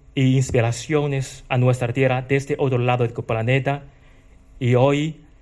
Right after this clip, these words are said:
quiero dar mis saludos y felicidades al profesor Zhao y también a los lec-,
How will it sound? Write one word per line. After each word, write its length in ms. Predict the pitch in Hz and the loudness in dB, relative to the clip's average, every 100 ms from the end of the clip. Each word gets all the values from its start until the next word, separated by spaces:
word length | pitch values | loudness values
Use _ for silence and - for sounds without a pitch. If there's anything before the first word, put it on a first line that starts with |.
| - - - | -20 -20 -8
quiero 500 | 127 143 156 165 - - - - | 0 2 2 -2 -6 -20 -20 -16
dar 140 | - 123 | -4 -2
mis 140 | 123 | 0
saludos 500 | 110 113 151 143 127 | 0 0 2 2 0
y 100 | 123 | -4
felicidades 480 | 120 110 107 135 143 | -8 -8 0 0 2
al 120 | 120 | 0
profesor 320 | 120 120 113 - | -2 -4 -6 0
Zhao 320 | 143 151 - - - - | 0 0 -6 -20 -20 -8
y 80 | 127 | -2
también 480 | 117 120 135 151 135 | -2 2 0 0 -4
a 80 | |
los 160 | 120 113 | -2 -2
lec-, 160 | 110 | -4